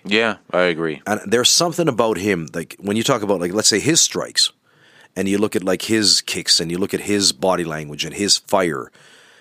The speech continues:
Speaker 2: uh, everything about him, I, I think that he's really on that level of being just that good.
Speaker 1: Yeah.
Speaker 2: I, he's a guy that I would be happy to book for Slam Wrestling. Like, honestly.
Speaker 1: Yeah, yeah, yeah.
Speaker 2: The,
Speaker 1: I
Speaker 2: the, what he delivers in the ring,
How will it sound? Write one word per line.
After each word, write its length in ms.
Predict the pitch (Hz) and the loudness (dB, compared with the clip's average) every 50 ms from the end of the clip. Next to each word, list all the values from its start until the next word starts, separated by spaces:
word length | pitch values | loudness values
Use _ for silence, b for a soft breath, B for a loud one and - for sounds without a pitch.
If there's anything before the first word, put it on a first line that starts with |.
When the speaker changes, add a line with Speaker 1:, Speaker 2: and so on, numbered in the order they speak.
| b b b b b _ _ - | b b b b b _ _ -4
Speaker 2:
uh, 480 | 82 80 76 73 67 67 65 64 62 - - _ _ _ _ _ _ _ - | -2 -2 0 -2 -2 -4 -6 -6 -8 -12 -14 _ _ _ _ _ _ _ -2
everything 240 | 120 123 113 113 104 | 0 0 0 0 2
about 220 | 92 98 92 80 | 2 2 2 0
him, 80 | 76 73 | 0 -4
I, 100 | 92 92 - | -6 -6 -2
I 100 | 113 127 | -2 -2
think 240 | 131 - 165 156 - | -2 -2 -4 -2 -2
that 120 | 131 - - | -2 -4 -4
he's 480 | - - - 185 196 185 151 - 90 | -6 -6 -4 -2 -2 2 2 2 0
really 320 | 76 73 107 143 156 139 - | 0 0 0 0 0 -2 -2
on 260 | - 95 104 107 110 | 0 0 2 2 4
that 220 | 107 101 90 85 | 2 2 2 2
level 340 | 90 92 107 117 113 104 98 | 0 0 0 0 0 0 -2
of 160 | 87 67 - | -2 -4 -4
being 380 | - 98 104 107 110 110 104 87 | -4 -2 0 0 0 -2 -4 -2
just 260 | - 110 101 - - | 0 2 2 4 2
that 240 | - 107 107 95 101 | 2 2 0 -2 -2
good. 260 | 139 143 120 85 - - B B B 95 | -4 -4 -4 -4 -8 -14 B B B -2
Speaker 1:
Yeah. 280 | 98 95 92 85 82 - | 0 2 2 2 0 0
Speaker 2:
I, 100 | - 107 | 0 -2
he's 340 | - - - 120 170 170 170 | 0 -2 -2 0 2 2 2
a 40 | 190 | 2
guy 300 | 151 123 117 107 104 107 | 2 2 4 4 4 2
that 160 | 98 110 - - | 2 0 0 0
I 100 | - 113 | 0 2
would 180 | 113 113 110 90 | 2 0 0 -2
be 120 | 98 95 | -4 -4
happy 420 | 87 - - - 127 123 - 120 104 | -4 -4 -2 -2 -2 -2 -2 -2 -4
to 80 | 92 | -4
book 300 | 85 76 73 98 87 - | -4 -2 -2 -2 -2 -2
for 100 | - - | -4 -4
Slam 380 | - - - 95 85 78 78 82 | -2 0 0 0 0 -2 -2 -4
Wrestling. 400 | 82 78 - - 58 55 - _ _ _ _ _ _ _ _ _ _ | -2 0 0 0 -2 -6 -18 _ _ _ _ _ _ _ _ _ _
Like, 220 | - 92 98 - - - - - - | -8 -8 -8 -8 -12 -18 -14 -2 2
honestly. 440 | 135 - 202 214 - - 80 - - | 2 4 4 2 2 0 -2 -2 0
Speaker 1:
Yeah, 160 | 110 131 156 | 2 2 4
yeah, 240 | 131 127 143 135 90 - - | 4 2 2 0 -2 -4 -2
yeah. 140 | - 107 110 | 0 0 0
Speaker 2:
The, 60 | 101 | 2
Speaker 1:
I 40 | - | 0
Speaker 2:
the, 80 | 98 113 | 0 0
what 440 | 117 117 104 98 104 107 127 147 127 | 0 0 -2 -2 0 0 0 0 0
he 120 | 143 156 | 0 0
delivers 460 | 135 131 120 120 131 120 123 120 98 | 0 2 2 2 2 2 2 2 2
in 60 | 104 101 | 2 2
the 80 | 98 92 | 0 2
ring, 260 | 95 104 98 92 | 2 2 0 0